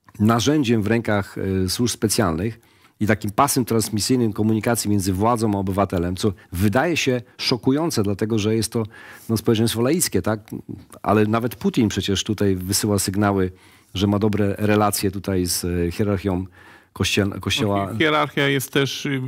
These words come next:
Speaker 2: jego podwładnymi w służbach specjalnych,
Speaker 1: Dokładnie
Speaker 2: można
Speaker 1: tak jest.
Speaker 2: powiedzieć, więc
Speaker 1: Więc, więc to powoduje
Speaker 2: odbiera
Speaker 1: bardzo niebe-,
Speaker 2: rozkazy.
Speaker 1: niebezpieczny element. Pisze też o tym, e, Dima Adamski i w tej książce o,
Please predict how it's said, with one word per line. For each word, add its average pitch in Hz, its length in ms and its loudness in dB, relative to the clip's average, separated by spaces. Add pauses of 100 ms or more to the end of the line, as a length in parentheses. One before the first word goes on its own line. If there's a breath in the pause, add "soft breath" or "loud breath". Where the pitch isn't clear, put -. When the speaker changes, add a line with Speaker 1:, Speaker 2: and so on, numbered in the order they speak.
(140)
Speaker 2:
jego 131 340 0
podwładnymi 123 720 0
w 104 40 -10
służbach 110 400 -2
specjalnych, 123 540 -2
Speaker 1:
Dokładnie 113 260 -2
Speaker 2:
można 110 80 -2
Speaker 1:
tak 113 100 -2
jest. 85 180 -4
Speaker 2:
powiedzieć, 85 160 -8
więc 92 140 -2
Speaker 1:
Więc, 107 240 0
więc 117 240 2
to 147 120 4
powoduje 131 560 2
Speaker 2:
odbiera 107 180 2 (100)
Speaker 1:
bardzo 117 140 0
niebe-, 131 200 2
Speaker 2:
rozkazy. 110 180 -2
Speaker 1:
niebezpieczny 113 1080 0
element. 101 500 2
Pisze 113 240 -2
też 101 140 0
o 104 60 0
tym, 107 240 0
e, 101 200 -2
Dima 107 220 0
Adamski 104 500 -2
i 98 60 -2
w - 40 -12
tej 104 120 0
książce 104 440 -2
o, 95 380 -4